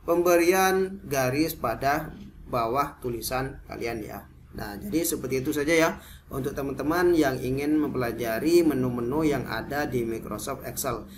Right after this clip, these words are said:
Sebenarnya ini simpel dan juga, eh, banyak teman-teman tanpa belajar itu tahu. Akan tetapi, eh, apa namanya itu, ada saja ya teman-teman yang masih belum paham apa sih fungsi dari B, apa sih fungsi dari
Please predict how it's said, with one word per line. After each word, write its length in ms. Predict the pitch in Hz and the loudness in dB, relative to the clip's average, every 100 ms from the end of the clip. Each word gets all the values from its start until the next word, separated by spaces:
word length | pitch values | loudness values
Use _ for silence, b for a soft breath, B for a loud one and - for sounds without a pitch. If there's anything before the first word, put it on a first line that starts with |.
| B | B
Sebenarnya 560 | - 160 185 202 196 196 | -4 2 4 4 4 4
ini 80 | 202 | 4
simpel 640 | 165 131 - 120 131 147 | 4 0 -2 -4 -2 -2
dan 200 | 143 135 | -4 -4
juga, 360 | 131 135 165 - | -4 -2 -2 -2
eh, 680 | - 143 135 131 131 131 127 127 - - | -4 -2 0 0 -2 -2 -4 -6 -10 -2
banyak 520 | 139 135 143 - - | 0 0 -4 -8 -8
teman-teman 440 | 139 131 131 156 | -6 -4 -2 0
tanpa 280 | 156 147 131 | 0 0 0
belajar 360 | 131 117 117 143 | 0 -2 -2 -2
itu 200 | 147 - | -2 -2
tahu. 520 | 131 104 120 139 104 - | -2 0 -2 -4 -6 -10
Akan 280 | 110 120 | -8 -6
tetapi, 360 | 123 120 143 180 190 - B B - - | -6 -6 4 4 4 -2 B B -20 -6
eh, 300 | 143 143 143 139 | 0 2 2 2
apa 120 | 160 | 0
namanya 400 | 165 160 160 165 | 0 -2 -2 -2
itu, 280 | 180 160 - - - | -2 -4 -8 -16 -12
ada 320 | - 147 151 | -2 0 2
saja 240 | 147 143 165 | 2 2 4
ya 240 | 175 160 | 4 2
teman-teman 480 | 143 131 127 135 147 | 0 -2 -2 -2 -2
yang 160 | 139 127 | -2 -2
masih 240 | 117 123 | -4 -6
belum 240 | 120 117 | -6 -6
paham 320 | 113 127 139 131 | -4 -4 -2 -4
apa 240 | 127 147 | -6 -6
sih 160 | 151 127 | -6 -6
fungsi 240 | 120 131 | -6 -6
dari 240 | 117 113 113 | -6 -6 -8
B, 380 | 117 135 131 | -4 -2 0
apa 320 | 135 - 127 127 | -2 -4 -6 -6
sih 80 | |
fungsi 320 | 123 127 127 123 | -8 -8 -6 -4
dari 240 | 123 | -4